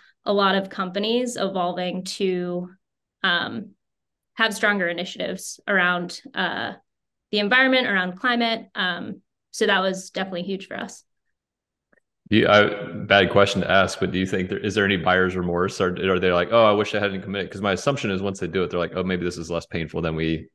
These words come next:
Speaker 2: uh, feared. And actually, this is a great thing and we could do more." I mean, what?
Speaker 1: Yeah.
Speaker 2: Any,
Speaker 1: I
Speaker 2: any
Speaker 1: mean,
Speaker 2: notes on
Speaker 1: every,
Speaker 2: that?
Speaker 1: <laughs> every business is, is definitely different. Um,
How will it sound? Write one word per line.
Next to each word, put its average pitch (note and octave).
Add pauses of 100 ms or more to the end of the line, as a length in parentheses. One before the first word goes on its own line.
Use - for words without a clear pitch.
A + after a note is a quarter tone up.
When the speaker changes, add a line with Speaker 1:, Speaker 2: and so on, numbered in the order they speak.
(120)
Speaker 2:
uh, D#2
feared. E2+
And D#2+
actually, E2
this E2
is E2
a E2
great E2
thing E2
and E2+
we E2
could D#2
do D#2+
more." D#2+
I F2
mean, F#2
what? G2+ (1000)
Speaker 1:
Yeah. G3+ (440)
Speaker 2:
Any, G2+ (100)
Speaker 1:
I -
Speaker 2:
any -
Speaker 1:
mean, F2+
Speaker 2:
notes -
on F#2
Speaker 1:
every, F#2
Speaker 2:
that? - (560)
Speaker 1:
<laughs> C#4
every B3+
business A#3
is, G3
is F#3+
definitely G3
different. F#3+
Um, G3